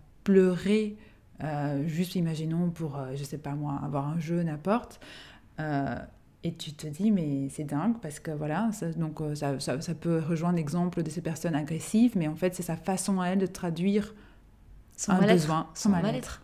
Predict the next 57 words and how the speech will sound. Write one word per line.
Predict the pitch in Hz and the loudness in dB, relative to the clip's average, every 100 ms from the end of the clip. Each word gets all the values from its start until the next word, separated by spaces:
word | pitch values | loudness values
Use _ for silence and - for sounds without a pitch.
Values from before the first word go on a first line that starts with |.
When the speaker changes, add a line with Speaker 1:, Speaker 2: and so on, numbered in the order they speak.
| - | -8
Speaker 2:
mal-être. | 175 - - - - | -6 -6 -10 -20 -12
Speaker 1:
Ouais. | 294 | -12
Speaker 2:
Ouais. | - - - - - | -12 -20 -20 -20 -6
Speaker 1:
Incroyable. | - 233 - 196 196 | 2 2 4 2 6
Speaker 2:
Et | 208 | 6
que | 185 | 6
du | 202 | 2
coup, | 208 | 0
il | 262 | 2
y | 202 | 4
a | 175 | 4
un | |
besoin | 180 190 190 208 214 202 170 | 4 2 2 2 2 0 0
derrière, | 170 170 185 226 262 | -2 0 0 2 0
euh, | 202 165 160 160 156 151 - - | -2 -2 -4 -4 -4 -6 -8 -12
qui, | - 175 160 160 | -14 -10 -10 -12
qui, | - 170 156 | -10 -8 -6
qui | 180 | -6
est | 165 | -4
pas, | 175 175 156 | -2 -2 -2
qui | 160 175 | -6 -8
est | |
pas, | 170 175 165 | -8 -6 -6
euh, | 156 156 - - - - - - | -6 -8 -12 -20 -20 -20 -20 -10
euh, | 165 160 156 160 - - | -8 -6 -6 -6 -8 -14
qui | - | -12
est | - | -8
pas | 160 | -4
nourri, | 165 180 190 277 - - | -2 0 -2 -2 -8 -10
comme | 180 | -6
on | 165 | -4
dit | 165 170 | -4 -6
en | |
C | 170 170 | -6 -6
N | 165 | -6
V. | 202 | 0
Speaker 1:
Mhm. | 185 170 185 202 - - - - | 2 4 4 2 -2 -14 -12 -6
Speaker 2:
Un | |
besoin | 160 160 170 170 | -2 -2 -2 -2
qui | 170 | -4
est | 170 - | -6 0
insatisfait | 185 196 190 190 - 190 - | 0 2 -2 -4 -4 -4 -2
aujourd'hui | 170 175 170 190 262 | -2 -2 -4 -2 2
et | 202 | 2
qui | - | 0
fait | 170 208 | -2 0
qu'elle | 202 156 | 2 0
est | |
mal | 156 190 247 | 0 2 2
et | 220 | 2
qu'elle | 202 165 | 0 -2
est | |
agressive, | 160 165 170 - 262 - | -2 -4 -6 -4 -4 0
mais | 185 | 0
elle | 160 | 0
est | |
pas | 170 180 | 0 -4